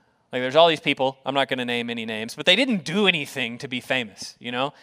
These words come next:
They have millions and millions of followers on Instagram or whatever, and, uh, or TikTok, and, uh, they didn't do anything, you know? They're just famous for being famous, and, um,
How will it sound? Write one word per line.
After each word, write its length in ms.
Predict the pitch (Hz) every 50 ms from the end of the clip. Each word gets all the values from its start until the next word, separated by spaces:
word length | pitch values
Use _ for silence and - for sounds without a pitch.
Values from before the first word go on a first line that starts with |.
| - - -
They 60 | 156
have 100 | 160 147
millions 460 | 139 147 170 185 190 185 185 180 165
and 100 | 160 147
millions 380 | 151 160 165 165 165 160 156 147
of 80 | 135
followers 560 | - 160 147 143 147 147 143 147 147 143 135 143
on 140 | 135 135
Instagram 520 | 135 139 143 - - 131 135 131 135 135 127
or 100 | 117 113
whatever, 640 | 107 120 147 165 165 151 147 147 143 143 139 139 - - - - - -
and, 340 | 139 143 139 135 135 127 135
uh, 300 | 135 131 131 127 127 127
or 100 | 131 127
TikTok, 600 | - - 160 - - - 143 135 139 139 - - - -
and, 340 | 147 143 139 135 135 131 139
uh, 220 | 143 139 139 135
they 140 | 139 147 175
didn't 320 | 208 269 233 208 180 131
do 240 | - 165 196 208 190
anything, 460 | 165 147 127 113 - 110 101 98 92 _ 107
you 120 | 110 120
know? 220 | 123 131 147 165 _ - - - -
They're 120 | 135 143
just 180 | 165 180 - -
famous 460 | - - 180 190 208 202 196 180 -
for 140 | - 175 156
being 260 | 156 160 156 147 139
famous, 520 | - - 151 156 147 127 127 156 - - - - - - - -
and, 280 | - 147 147 147 151 147
um, 380 | 156 151 151 156 151 151 147